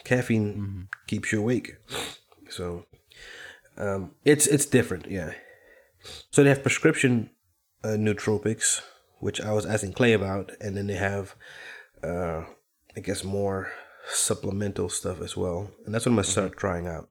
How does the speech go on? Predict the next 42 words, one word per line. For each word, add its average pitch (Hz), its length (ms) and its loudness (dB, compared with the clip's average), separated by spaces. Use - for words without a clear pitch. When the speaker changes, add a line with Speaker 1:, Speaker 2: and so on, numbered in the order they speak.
Speaker 3:
Mm-hmm. 90 100 -16
Speaker 1:
See 95 320 -2
what 107 60 0
Speaker 3:
That's 135 140 0
Speaker 1:
I - 20 0
Speaker 3:
what 123 80 0
I 127 120 4
would 135 140 2
definitely 113 280 0
do 87 140 -4
that 80 140 -4
because, 90 400 -2
yeah, 82 280 -4
yeah. 101 200 -2
I 117 100 -2
mean, 107 440 0
the, 120 180 0
the 117 140 -4
prescription 110 420 -6
items 92 320 -4
are 87 60 -8
controlled 87 460 -8
items, 82 360 -8
so 80 360 -10
I 104 100 -4
don't 76 100 -6
know. 80 140 -8
I 95 80 -4
would 104 160 -2
just - 240 -10
try 82 180 -2
the, 78 240 -4
uh, 73 180 -6
non, 87 440 -8
the, 95 200 -4
the, 87 220 -6
like, 87 300 -6
uh, 80 280 0
supplements, 95 600 0
you 92 80 -4
know, 80 220 -4
the 80 320 -2